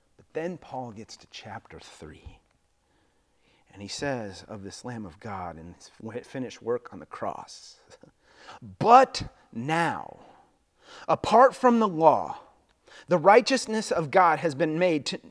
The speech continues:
made known, to which the law of the prophets testify. This righteousness is given through faith in Jesus Christ, not through religious activity, through faith in Jesus Christ,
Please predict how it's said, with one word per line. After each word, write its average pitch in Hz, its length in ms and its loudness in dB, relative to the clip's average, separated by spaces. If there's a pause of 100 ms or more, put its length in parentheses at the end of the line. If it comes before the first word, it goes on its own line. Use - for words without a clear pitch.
(300)
made 180 300 2
known, 139 420 -2 (580)
to 277 200 2
which 151 440 2 (160)
the 151 100 2
law 180 320 6
of 180 100 -2
the 160 60 -8
prophets 156 500 0
testify. 123 680 -4 (360)
This 254 460 0
righteousness 180 760 2 (220)
is 196 180 0
given 190 600 -2
through 180 240 4
faith 208 480 2
in 196 100 -2
Jesus 165 380 -4
Christ, 185 360 2 (160)
not 190 320 2
through 233 200 2
religious 190 480 2
activity, 156 500 -2 (160)
through 208 220 2
faith 190 360 2
in 202 120 2
Jesus 160 360 -4
Christ, 180 380 2